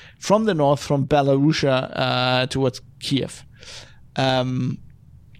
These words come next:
and those, those are kind of like the, the movement. And then, of course, they bombed everything from the air and with artillery, uh, as you would do. I was actually surprised because now, today they're reporting, well, they've, like,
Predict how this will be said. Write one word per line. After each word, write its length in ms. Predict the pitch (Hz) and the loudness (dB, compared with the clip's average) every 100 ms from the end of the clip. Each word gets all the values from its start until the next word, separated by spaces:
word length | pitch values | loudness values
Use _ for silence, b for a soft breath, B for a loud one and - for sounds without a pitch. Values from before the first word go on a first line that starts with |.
| - - - - - - - - - - | -20 -20 -20 -20 -20 -20 -20 -20 -20 -10
and 800 | 135 131 131 127 127 - - - - - - - - - | -2 0 2 0 -2 -2 -4 -8 -14 -20 -20 -20 -14 -12
those, 600 | 123 147 147 147 - - - | -2 2 2 0 -4 -10 0
those 240 | 143 135 | 0 0
are 40 | |
kind 240 | 127 135 127 | -2 0 0
of 120 | 120 | 0
like 240 | 123 120 | -4 -4
the, 360 | - 127 127 113 - b b | -4 -2 0 -4 -8 b b
the 80 | - | -4
movement. 340 | 131 120 120 131 | -2 -2 -2 -4
And 180 | 147 | -2
then, 160 | 147 143 | -2 0
of 160 | 135 - | -2 -4
course, 140 | 120 | -6
they 100 | - | -6
bombed 340 | 139 120 139 | -2 -4 -2
everything 480 | - - - - 113 - - | -8 -6 -6 -6 -8 -10 -12
from 220 | - 139 | -6 -4
the 160 | 85 - | -4 -4
air 300 | - 160 - | -4 -6 -8
and 140 | 156 151 | -6 -4
with 200 | 160 - | -6 -6
artillery, 460 | - - 76 - B B B B - | -6 -4 -4 -8 B B B B -6
uh, 220 | 78 76 - - - - - | -4 -4 -8 -20 -20 -20 -12
as 220 | - - | -12 -10
you 80 | - | -10
would 180 | 101 - | -10 -10
do. 140 | - B B | -10 B B
I 60 | 233 | 0
was 100 | 269 | 0
actually 360 | 302 208 156 | -2 0 -2
surprised 500 | - - 156 147 - | -2 -2 0 0 -2
because 240 | 147 131 135 | -6 -4 -4
now, 140 | 156 | -4
today 400 | 156 - 175 190 | -4 0 2 2
they're 160 | 151 143 | 0 0
reporting, 500 | 131 - 147 135 135 | 0 2 0 0 0
well, 240 | 151 160 | 0 2
they've, 340 | 139 131 - | 0 -2 -8
like, 280 | 143 135 - | -4 -4 -4